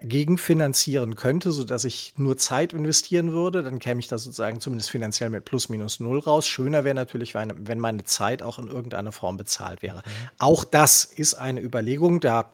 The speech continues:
Speaker 1: bin ich einfach zu sehr auch Unternehmer, die ich damit einbeziehe. Weiß ich aber noch nicht. Also, da kann
Speaker 2: Mhm.
Speaker 1: ich, ich sag nur, es sind Gedanken, die ich alle habe, die in diese Abwägung mit einfließen. Aber da habe ich noch keine endgültige,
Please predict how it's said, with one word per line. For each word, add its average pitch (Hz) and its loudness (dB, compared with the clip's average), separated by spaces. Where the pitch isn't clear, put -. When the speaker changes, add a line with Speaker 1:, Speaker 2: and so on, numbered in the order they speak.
Speaker 1:
bin 135 -2
ich 127 -4
einfach 113 -8
zu - -6
sehr 127 -2
auch 101 -8
Unternehmer, 135 0
die 151 0
ich 131 -2
damit 135 2
einbeziehe. 110 0
Weiß 107 2
ich 127 -2
aber 95 -8
noch 87 -12
nicht. 92 -14
Also, 107 -6
da 87 -14
kann 104 -4
Speaker 2:
Mhm. 135 0
Speaker 1:
ich, - -8
ich 131 -4
sag 165 6
nur, 160 6
es 139 6
sind 139 0
Gedanken, 143 0
die 123 -2
ich 110 -6
alle 101 -4
habe, 160 4
die 131 -2
in 123 -6
diese 117 -4
Abwägung 107 -4
mit 101 -6
einfließen. 143 -4
Aber 117 -4
da 101 -4
habe 117 -2
ich - -8
noch 104 -8
keine 95 -10
endgültige, 101 -8